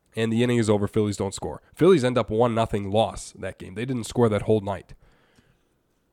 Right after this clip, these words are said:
And if you mean to tell me that that's not in some sort of capacity due to Angel Hernandez, then you're wrong. Now, I know I've kinda gone on an Angel Hernandez, um, focus here, but it's not just Angel Hernandez.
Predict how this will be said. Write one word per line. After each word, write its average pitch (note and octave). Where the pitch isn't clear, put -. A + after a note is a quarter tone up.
And G#2+
if G2+
you A#2+
mean C3+
to G#2+
tell B2
me B2
that G#2
that's G#2+
not A2+
in A2+
some C3+
sort C#3
of A#2+
capacity -
due A#2
to A#2
Angel G#2+
Hernandez, G2+
then G2
you're F2
wrong. C2
Now, D#3+
I E3
know G#3+
I've G3
kinda F3
gone C#3
on A#2+
an A2
Angel C3
Hernandez, G#2+
um, -
focus C#3
here, B2+
but D#3
it's F3
not C3+
just A#2+
Angel G#2
Hernandez. F2+